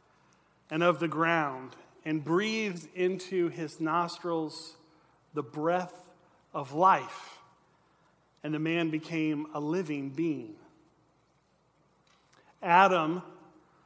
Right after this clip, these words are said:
the first human, is created out of dust. God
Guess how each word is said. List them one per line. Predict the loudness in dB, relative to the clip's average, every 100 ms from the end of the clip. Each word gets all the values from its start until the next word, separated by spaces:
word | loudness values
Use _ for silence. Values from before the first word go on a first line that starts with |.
| _
the | -12
first | -6 0 0 -2 -10
human, | -6 -4 -6 -8 -16 -20 _ _ _ _ _ _ _ _ _
is | -2 -2
created | -6 -2 0 0 -2 -6 -8 -12 -18 -20 _ _ -8
out | -8
of | -8 -4
dust. | -4 -4 -10 -20 -20 _ _ _ _ _ _ _ _ _ _ _ _ _ _ _ _ _ _ _ _ _ _ _ -18 -2
God | 4 6 6 2